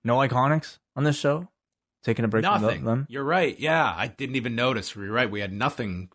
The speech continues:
Speaker 2: from either of them tonight.
Speaker 1: I mean, like, if there's no storyline for them at the pay-per-view, I guess there's no real reason for them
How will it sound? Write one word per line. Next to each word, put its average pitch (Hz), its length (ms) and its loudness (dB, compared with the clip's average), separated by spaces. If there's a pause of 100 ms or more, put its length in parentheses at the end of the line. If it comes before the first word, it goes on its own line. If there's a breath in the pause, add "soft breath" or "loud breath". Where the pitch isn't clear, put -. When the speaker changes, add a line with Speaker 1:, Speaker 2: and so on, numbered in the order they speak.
Speaker 2:
from 104 560 -4
either 170 240 6
of 101 100 0
them 85 160 -8
tonight. 85 280 -12 (340)
Speaker 1:
I 165 60 0
mean, 175 280 2
like, 165 200 2
if 160 120 0
there's 165 220 0
no 170 260 2
storyline 127 720 2
for 104 100 -2
them 95 140 2
at 95 80 0
the 95 80 -4
pay-per-view, 95 640 -2
I 92 80 -4
guess 98 240 -2
there's 98 180 0
no 98 120 4
real 95 240 2
reason 92 360 -2
for 90 140 -4
them 85 360 -8